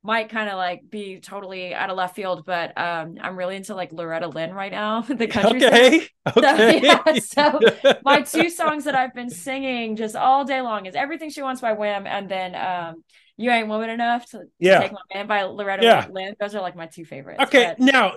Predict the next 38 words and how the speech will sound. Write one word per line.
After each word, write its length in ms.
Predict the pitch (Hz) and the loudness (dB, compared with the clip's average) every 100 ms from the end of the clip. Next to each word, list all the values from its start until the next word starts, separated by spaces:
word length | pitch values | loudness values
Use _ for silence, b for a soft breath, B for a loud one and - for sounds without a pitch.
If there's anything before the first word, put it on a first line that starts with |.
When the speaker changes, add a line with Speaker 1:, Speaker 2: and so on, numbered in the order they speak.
| - | 2
Speaker 2:
in, 220 | 269 302 | 4 4
Speaker 1:
yeah. 240 | - - 247 | 2 2 4
Speaker 2:
in 260 | 320 349 | 6 6
this, 460 | 285 269 262 - - _ _ _ _ _ | 6 6 4 -4 -12 _ _ _ _ _
you 120 | 220 220 | 4 6
know, 160 | 208 - | 4 4
internet 480 | 214 240 240 214 208 196 | 4 6 6 6 4 4
age 420 | 202 202 170 156 | 6 6 4 4
that 180 | 185 170 | 6 8
we 180 | 180 | 6
live 200 | 170 170 | 8 6
in, 160 | 160 160 | 6 4
and 160 | 156 170 | 4 2
anybody 500 | 185 214 202 202 196 | 2 4 6 4 4
can 240 | 196 190 160 | 4 2 4
go 280 | 165 170 | 6 6
on 200 | 160 151 | 6 4
Bandcamp 680 | 139 143 139 131 156 135 127 | 4 4 4 2 0 0 0
and, 300 | 131 131 139 | -2 -2 -4
you 100 | 139 | 0
know, 200 | 139 131 | 2 2
or 220 | 139 151 | 4 2
Twitch, 580 | 147 - 151 147 - - 139 | 2 2 2 2 0 -8 -2
like 220 | 135 131 | 0 2
we'll 140 | 139 135 | 0 2
get 220 | 139 135 | 2 2
to, 140 | 143 | 2
anybody 300 | 156 214 214 | 4 4 4
can 160 | 208 190 | 4 0
go 200 | 175 165 | 0 0
on 120 | 160 | -2
any 260 | 147 143 147 | 0 0 -2
platform 680 | - 143 131 - 127 113 113 b b b | -2 -4 -4 -4 -8 -8 -10 b b b
and 140 | 165 170 | -2 2
anybody 560 | 165 185 175 170 165 | 4 6 6 6 4
can 240 | 147 165 135 | 2 2 2
lay 480 | 120 127 139 143 | 4 4 6 4
down 460 | 131 127 120 120 117 | 4 2 2 0 -2